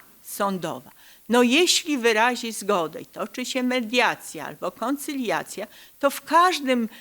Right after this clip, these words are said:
e, momencie może od tego odstąpić. No, trochę wie-, więcej czy mniej, y, swobody ma w przypadku,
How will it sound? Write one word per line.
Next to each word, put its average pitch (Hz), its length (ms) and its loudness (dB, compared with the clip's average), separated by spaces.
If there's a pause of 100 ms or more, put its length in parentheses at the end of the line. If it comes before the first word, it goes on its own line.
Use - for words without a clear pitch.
(260)
e, 214 420 6
momencie 247 680 2
może 254 420 2
od 247 260 -8
tego 233 380 -2
odstąpić. - 1000 -4
No, 208 160 -10 (340)
trochę 262 600 0
wie-, 240 320 0
więcej 220 1000 0
czy 202 140 -4
mniej, 208 580 0
y, 202 40 -6
swobody 208 600 -2
ma 190 160 -4
w - 120 -18
przypadku, - 680 -6